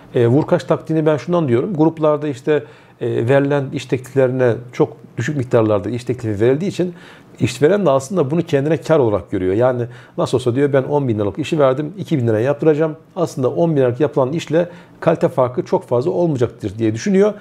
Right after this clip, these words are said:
Ama sonuç öyle olmuyor arkadaşlar. En sonunda işle, işverenle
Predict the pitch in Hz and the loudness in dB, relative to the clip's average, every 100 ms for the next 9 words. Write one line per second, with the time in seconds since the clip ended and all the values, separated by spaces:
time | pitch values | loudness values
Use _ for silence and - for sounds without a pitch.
0 | - - 123 147 160 147 127 127 123 120 | -14 -2 0 0 -4 -4 -4 0 0 2
1 | 110 95 92 107 101 151 180 139 107 110 | 2 0 -2 -2 -2 -2 0 -2 -2 -4
2 | 147 151 - 117 110 123 139 - 123 104 | -4 -4 0 2 2 0 -4 2 2 2
3 | 92 | -2